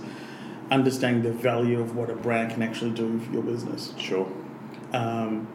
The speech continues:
Speaker 1: and if you're just giving it to your nephew that's just done this course first year,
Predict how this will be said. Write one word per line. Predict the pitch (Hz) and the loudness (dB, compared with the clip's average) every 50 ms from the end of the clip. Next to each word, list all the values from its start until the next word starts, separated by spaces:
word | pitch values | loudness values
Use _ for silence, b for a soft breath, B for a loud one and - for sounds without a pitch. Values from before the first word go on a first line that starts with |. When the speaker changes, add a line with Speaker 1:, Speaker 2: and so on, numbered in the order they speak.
| - - - - - - | -12 -12 -12 -8 -2 0
Speaker 1:
and | 123 120 | 2 2
if | 120 - | 2 0
you're | 117 113 | 0 0
just | 120 117 120 - | 0 -2 0 2
giving | 127 117 117 113 | 2 4 4 4
it | 110 107 - | 2 2 0
to | - 117 | 0 2
your | 113 113 110 104 107 110 107 - - - - - - - - - - - - - - - - - - - - - - - - - - - - - - - - 135 | 4 4 4 4 4 2 0 -2 -4 -8 -10 -10 -12 -12 -12 -12 -12 -12 -14 -14 -14 -14 -12 -12 -12 -12 -12 -8 -6 -6 -6 -6 -8 -10 -12 -12 -12 -6 0 4
nephew | 135 127 131 123 127 - 123 123 123 120 120 120 120 117 113 | 6 6 6 4 4 2 2 4 4 4 4 4 4 2 2
that's | 117 113 113 - - | 2 0 0 -2 -2
just | - 127 120 - - | -2 -2 -2 0 0
done | 123 117 113 | 0 2 2
this | 110 110 110 - - - B B B B B B - | 2 2 0 -2 -4 -6 B B B B B B -2
course | - 123 117 117 117 - - - - - - - - | 2 4 4 4 4 0 -4 -6 -8 -10 -12 -4 0
first | 120 120 120 - - - | 0 0 0 0 0 0
year, | 120 117 117 113 | 2 2 4 2